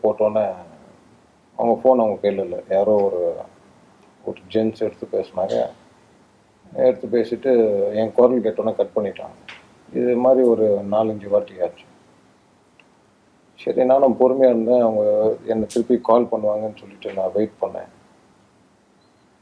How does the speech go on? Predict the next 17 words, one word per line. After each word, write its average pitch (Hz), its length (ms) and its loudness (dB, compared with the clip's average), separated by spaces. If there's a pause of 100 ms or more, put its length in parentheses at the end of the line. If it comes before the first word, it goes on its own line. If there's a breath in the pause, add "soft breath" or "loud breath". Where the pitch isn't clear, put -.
(340)
வெயிட் 143 280 2
பண்ணும்போது 135 360 2
திருப்பியும் 123 680 6
ஒரு 104 180 -2
நபர் 110 320 2
தான் 110 240 2
ஃபோன் 107 180 -2
எடுத்தாரு, 120 520 -4
கட் - 160 -4
பண்ண. 110 220 2
அதுக்கப்புறமா 113 760 2
தமிழ் 131 260 0 (120)
புத்தாண்டு 113 400 0
அன்னைக்கு 104 500 -6 (360)
அவங்களுக்கு 104 400 -2
வாழ்த்து 113 400 4
தெரிவிக்கலாம்னு 101 460 -6